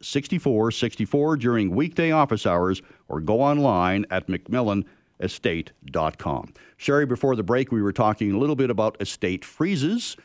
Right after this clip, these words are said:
and, uh, we, I abruptly cut you off, but let's, uh, continue on that if we could.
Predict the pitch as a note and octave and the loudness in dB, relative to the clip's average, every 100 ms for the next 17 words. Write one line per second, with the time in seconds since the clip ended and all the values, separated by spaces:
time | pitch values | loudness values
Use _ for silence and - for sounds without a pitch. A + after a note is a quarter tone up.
0 | _ _ _ - G2+ G#2+ A2 G#2 G#2 G2+ | _ _ _ -4 -2 -2 -2 0 0 0
1 | G2+ G2+ F#2 G2 F2 E2 F3 F3 C#3+ C#3 | -2 -4 -2 -4 -4 -2 -2 0 -2 0
2 | D3 C3+ C3 G#2+ G#2+ F#3 - C#3+ G#3+ - | -2 0 0 4 4 2 0 -2 -2 -4
3 | - D#3+ C#3+ C#3 C#3+ D#3+ F3 C3+ F#2+ G2+ | -4 0 0 0 -2 -2 -2 0 0 0
4 | A2 G#2+ G#2+ G2+ - - G#2 F2+ | 0 -2 -2 -6 -4 -2 -2 -2